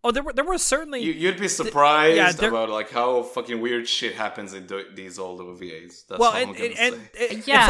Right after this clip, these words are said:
Speaker 1: it's also worth
Speaker 3: definitely think
Speaker 1: mentioning
Speaker 3: there
Speaker 1: that even in
Speaker 3: is.
Speaker 1: super old
Speaker 3: Uh-huh.
Speaker 1: anime, there were, there were controversies too when they came out. Like, a good example,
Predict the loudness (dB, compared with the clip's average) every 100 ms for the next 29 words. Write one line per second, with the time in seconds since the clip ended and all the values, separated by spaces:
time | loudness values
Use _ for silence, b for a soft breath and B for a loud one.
0 | 6 4 2 0 0 -2 -2 -2 -2 0
1 | 0 0 -2 -4 -6 -4 -4 -2 -2 -2
2 | -4 -4 -6 -4 -6 -6 -6 -6 -6 -6
3 | -6 -6 -6 -6 -4 -6 -8 -8 -8 -8
4 | -10 -10 -10 -10 -10 -10 -6 -6 -6 -10
5 | -4 -4 -4 -6 -6 -4 -8 -8